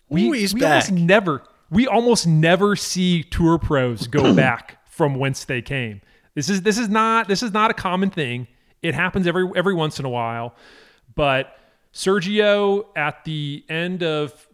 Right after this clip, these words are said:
Speaker 1: twenty eighteen, parts ways with, with TaylorMade after fifteen years, a decade and a half with one manufacturer. I mean, this is, this is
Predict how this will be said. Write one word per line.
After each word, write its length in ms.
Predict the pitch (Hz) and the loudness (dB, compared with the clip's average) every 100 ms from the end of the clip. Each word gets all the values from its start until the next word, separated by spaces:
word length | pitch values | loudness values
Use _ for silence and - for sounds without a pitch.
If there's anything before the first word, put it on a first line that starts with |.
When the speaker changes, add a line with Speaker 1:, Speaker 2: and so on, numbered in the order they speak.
| _ | _
Speaker 1:
twenty 300 | - 151 165 | -6 -6 -6
eighteen, 680 | 196 - 156 143 139 139 139 _ _ _ _ _ | -6 -8 -14 -12 -12 -12 -16 _ _ _ _ _
parts 420 | - 143 156 - | -6 -4 -6 -8
ways 640 | 139 135 131 131 131 127 135 | -8 -6 -6 -6 -10 -12 -14
with, 600 | 127 123 120 - - _ _ _ _ | -10 -8 -8 -12 -20 _ _ _ _
with 180 | 135 135 | -14 -14
TaylorMade 580 | - 131 120 107 113 117 | -10 -8 -8 -10 -14 -12
after 240 | 123 - 131 | -14 -14 -14
fifteen 580 | - 175 - 196 180 175 | -6 -6 -6 -6 -4 -4
years, 320 | 160 113 101 | -6 -10 -14
a 60 | |
decade 440 | 101 170 165 185 160 | -10 -6 -6 -4 -6
and 100 | 156 | -6
a 40 | 127 | -8
half 420 | 151 135 123 - | -8 -8 -10 -10
with 160 | 135 | -10
one 220 | 123 135 135 | -8 -8 -8
manufacturer. 840 | 131 123 - 123 120 - 117 110 147 | -8 -10 -8 -8 -10 -14 -18 -18 -12
I 40 | |
mean, 140 | 147 | -6
this 160 | 180 190 | -4 -4
is, 160 | 226 156 | -8 -6
this 160 | 185 | -6
is 180 | 226 | -8